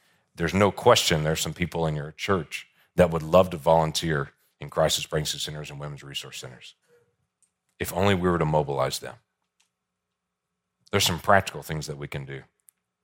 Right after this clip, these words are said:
Speak on it, preach on it, reinforce it, model it. But of all places in the community, the church should lead in this area.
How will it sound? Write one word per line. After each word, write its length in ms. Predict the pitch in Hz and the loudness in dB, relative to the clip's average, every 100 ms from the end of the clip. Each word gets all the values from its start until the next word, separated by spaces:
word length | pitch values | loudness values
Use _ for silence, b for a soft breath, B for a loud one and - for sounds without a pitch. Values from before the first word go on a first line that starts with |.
| _ _ _ | _ _ _
Speak 360 | - - 101 92 | -8 -2 0 4
on 140 | 92 | 6
it, 140 | 95 98 - _ _ _ | 6 2 -4 _ _ _
preach 260 | - 98 - | -2 0 4
on 180 | 87 90 | 4 6
it, 140 | 95 - _ _ - | 2 -2 _ _ -6
reinforce 680 | 87 90 90 - 92 87 | 2 4 2 0 0 2
it, 180 | 95 90 - _ _ _ _ _ | 0 0 -6 _ _ _ _ _
model 440 | 80 82 90 92 92 | 0 6 8 8 6
it. 200 | 95 - _ _ _ _ _ _ _ _ _ _ _ _ _ _ _ _ _ _ _ _ _ _ _ _ _ _ | 2 -2 _ _ _ _ _ _ _ _ _ _ _ _ _ _ _ _ _ _ _ _ _ _ _ _ _ _
But 100 | 85 | -6
of 100 | 73 | -2
all 160 | 82 95 | 2 0
places 460 | - 90 - 73 | 2 0 0 -2
in 60 | 76 | -8
the 80 | 71 | -12
community, 420 | - 71 76 69 | -14 -12 -10 -10
the 140 | 65 | -10
church 300 | 67 - 78 | -14 -14 -12
should 180 | - - | -12 -12
lead 180 | 69 62 | -14 -16
in 60 | 64 | -12
this 160 | - | -10
area. 300 | 64 64 64 | -10 -12 -14